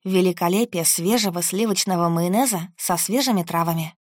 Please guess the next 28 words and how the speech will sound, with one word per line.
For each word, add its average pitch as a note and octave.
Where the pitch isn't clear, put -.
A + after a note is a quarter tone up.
любовно F3+
струившимся F3+
по G#3
варёным F3+
яйцам, F3
каперсам F#3
и D4
зелени. D#3+
Я G3
проанализировала A3+
все C4
свои D4
действия, F3+
шаг A3+
за G#3+
шагом. F#3
Помнишь, D#4+
я A3
готовила G#3
бульон G3
из C#4
бедренной C4
кости? F#3
Миска F3+
стояла G3
рядом A#3
с -
плитой, G#3